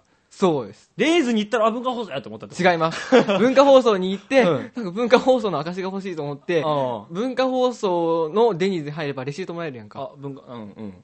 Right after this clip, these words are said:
Speaker 1: あれが欲しくてデニーズでご飯を食いました。
Speaker 2: ええ。
Speaker 1: 文化放送見てきました。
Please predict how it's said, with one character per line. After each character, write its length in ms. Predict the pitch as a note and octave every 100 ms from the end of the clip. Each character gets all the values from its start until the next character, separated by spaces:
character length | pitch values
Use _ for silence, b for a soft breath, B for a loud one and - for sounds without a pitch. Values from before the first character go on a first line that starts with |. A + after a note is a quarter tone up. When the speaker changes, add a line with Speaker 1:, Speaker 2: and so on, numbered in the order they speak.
| -
Speaker 1:
あ 120 | D#3+
れ 160 | E3+ E3+
が 80 |
欲 160 | E3+ D#3+
し 80 | -
く 120 | C#3
て 160 | D#3 C#3+
デ 100 | C#3+
ニ 140 | C3+
ー 20 |
ズ 60 | A#2+
で 100 | D#3+
ご 100 | D#3
飯 140 | D#3
を 20 | C#3
食 120 | D#3
い 60 | D3+
ま 140 | D#3
し 80 | -
た。 380 | C#3+ C#3+ D3 -
Speaker 2:
え 480 | - D#3+ F#3+ G#3+ A3
え。 140 | G#3+ G#3+ b b b
Speaker 1:
文 160 | E3 G3
化 100 | G#3
放 160 | G#3 G3+
送 80 |
見 120 | E3+ F#3+
て 80 | F3
き 60 |
ま 120 | D3
し 60 | C3+
た。 220 | B2+ A2